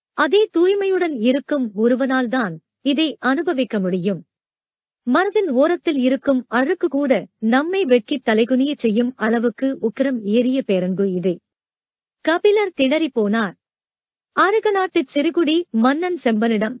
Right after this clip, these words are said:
தான் சொல்லி வந்த வார்த்தைகள் உள்ளத்தை அறுத்துக் கொண்டிருந்தன. "பாரியின் தூய்மையான அன்புக்கு முன் நான்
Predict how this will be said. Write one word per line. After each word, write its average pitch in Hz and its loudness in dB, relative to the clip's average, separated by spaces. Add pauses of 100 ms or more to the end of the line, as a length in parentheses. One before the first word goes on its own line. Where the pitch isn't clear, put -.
(160)
தான் 220 0 (160)
சொல்லி 359 0
வந்த 359 0
வார்த்தைகள் 226 0
உள்ளத்தை 208 -2
அறுத்துக் 262 -2
கொண்டிருந்தன. 190 -2 (880)
"பாரியின் 392 0
தூய்மையான 349 -2
அன்புக்கு 247 -2
முன் 220 -8
நான் 233 -4